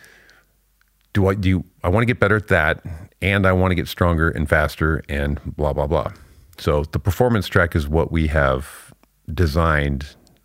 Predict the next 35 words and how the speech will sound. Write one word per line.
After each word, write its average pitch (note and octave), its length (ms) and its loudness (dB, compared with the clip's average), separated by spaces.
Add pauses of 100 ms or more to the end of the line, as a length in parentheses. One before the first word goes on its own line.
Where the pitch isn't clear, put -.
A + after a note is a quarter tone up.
for D#2 340 -2
that D2+ 380 -2
individual. - 600 -6 (200)
Maybe D#2 380 -2
it's - 240 -8
a D#2 60 -2
little D#2+ 360 0
bit, F2+ 300 0 (540)
it's F#2 120 -2
gonna A#2 140 2
have A#2 80 2
a G#2 60 4
lot F2+ 340 2
of F#2+ 160 -2
the F#2 140 2
high E2 420 2
skill E2 380 -2
components. F2+ 480 -2
It's C2 180 -8
going D#2+ 220 -2
to C#2+ 60 -2
have D2+ 240 0
a - 100 -4
lot D2 400 0
of C2+ 100 -4
the D2 80 -4
high D2+ 180 -2
weight F2 300 -2
components, A2 420 -2
but C#2+ 220 -4
maybe E2 400 -2
just D#2+ 300 -4 (100)
not D#2 400 -2
as D2 260 -2
much. - 480 -8